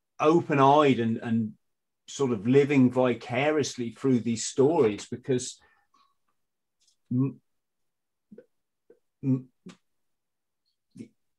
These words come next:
the average life for someone now just isn't really, it, it's,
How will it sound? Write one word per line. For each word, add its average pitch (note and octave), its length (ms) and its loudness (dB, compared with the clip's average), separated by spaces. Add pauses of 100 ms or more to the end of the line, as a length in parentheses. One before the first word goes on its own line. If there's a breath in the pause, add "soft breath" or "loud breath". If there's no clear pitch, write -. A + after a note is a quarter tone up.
(140)
the C#3+ 240 -8
average C3+ 540 -4
life B2 420 2
for - 140 -10
someone G#2 560 -4
now G#2 260 -6
just B2 340 -10
isn't D3 380 -6 (960)
really, A#2+ 720 4 (1400)
it, C#3 260 -4
it's, - 360 -10